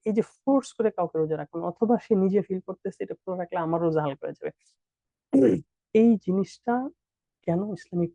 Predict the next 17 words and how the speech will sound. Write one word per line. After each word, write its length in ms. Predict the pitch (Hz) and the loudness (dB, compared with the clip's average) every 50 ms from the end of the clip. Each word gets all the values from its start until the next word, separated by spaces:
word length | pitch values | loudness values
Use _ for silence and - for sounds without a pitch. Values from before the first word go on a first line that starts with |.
| - 165 | -4 -4
নয়, 320 | 160 165 170 196 220 214 | -2 0 0 0 0 -2
এটা 140 | - - 175 | -4 -4 -4
আমাদের 180 | 165 160 151 | -4 -4 -4
বুঝতে 340 | 160 160 151 - - - 170 | -4 -4 -6 -6 -6 -6 -6
হবে। 120 | - - 165 _ _ _ _ _ _ _ _ _ _ _ _ _ _ _ _ _ _ _ _ _ _ _ _ _ _ _ _ _ _ _ _ _ _ _ _ _ _ _ _ _ _ _ - | -6 -6 -8 _ _ _ _ _ _ _ _ _ _ _ _ _ _ _ _ _ _ _ _ _ _ _ _ _ _ _ _ _ _ _ _ _ _ _ _ _ _ _ _ _ _ _ 0
এখানে 360 | 226 226 - - 269 269 277 - | 0 0 2 4 4 4 4 4
আল্লামা 380 | 214 208 202 202 196 190 190 - - | 2 2 2 2 2 2 0 -2 -2
ইমাম 220 | 208 196 208 214 208 - | -2 0 0 0 -2 -4
হায়াত 240 | - - 233 220 - - | -2 0 -2 -2 -2 -4
আলী 100 | 196 190 | -4 -2
রাহমা 540 | 185 180 175 - - - 185 185 185 190 - _ - | -2 -2 -4 -6 -10 -8 -6 -6 -6 -6 -8 _ -6
আমাদেরকে 420 | 175 156 156 151 160 156 - 180 | -4 -2 -2 -2 -4 -4 -4 -4
যে 100 | 165 165 165 - _ _ - | -4 -4 -4 -8 _ _ -6
কলেমার 500 | 214 220 233 226 220 202 190 180 165 156 | -6 -4 -4 -2 -2 -2 -2 -2 -2 -2
শিক্ষা 500 | - - - - _ _ _ _ - 165 | -4 -8 -20 -20 _ _ _ _ -6 -4
দান 260 | 151 143 139 151 160 | -4 -4 -8 -12 -14
করেছেন, 540 | - - 156 - - - - - 208 247 | -12 -10 -10 -10 -12 -10 -6 -2 -2 -2